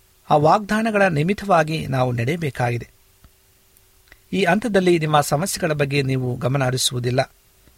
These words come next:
ನಿಮ್ಮ ಗುರಿಯನ್ನು ತಲುಪುವಲ್ಲಿ ಸಮಸ್ಯೆಗಳು ಅನೇಕ ಉಂಟಾಗುವಂಥದ್ದಾಗಿದೆ. ಯಾವುದೇ ವ್ಯಕ್ತಿ ಒಂದು ಗುರಿಯನ್ನ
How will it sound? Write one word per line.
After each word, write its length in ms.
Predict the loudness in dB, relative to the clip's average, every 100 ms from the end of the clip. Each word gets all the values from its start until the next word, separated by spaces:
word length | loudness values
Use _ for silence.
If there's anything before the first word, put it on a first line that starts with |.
| _ _ _ _ -4
ನಿಮ್ಮ 240 | 2 4 2
ಗುರಿಯನ್ನು 640 | 2 2 4 2 0 0
ತಲುಪುವಲ್ಲಿ 640 | -2 -4 -2 0 0 -2
ಸಮಸ್ಯೆಗಳು 720 | -4 -4 -4 -6 -4 -4 -4
ಅನೇಕ 500 | -4 -6 -4 -6 -2
ಉಂಟಾಗುವಂಥದ್ದಾಗಿದೆ. 1040 | 0 0 -4 -4 -4 -6 -6 -4 -4 -4 -12 _ _ _ _ _ _ _ _ _ _ _ _ _ _ _ _ 0
ಯಾವುದೇ 320 | 2 4 4
ವ್ಯಕ್ತಿ 540 | 2 0 -2 -2 -4 _ _ _ _ -6
ಒಂದು 160 | -2 0
ಗುರಿಯನ್ನ 440 | 0 0 0